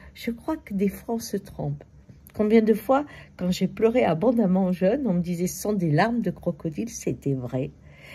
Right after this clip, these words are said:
Et aujourd'hui, quand je vois des larmes couler, je sais juste que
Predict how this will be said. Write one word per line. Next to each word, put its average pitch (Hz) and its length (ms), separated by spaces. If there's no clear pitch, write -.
Et 208 240
aujourd'hui, 226 640
quand 226 120
je 202 120
vois 220 180
des 202 140
larmes 233 300
couler, 220 400
je - 140
sais 185 200
juste - 480
que 170 200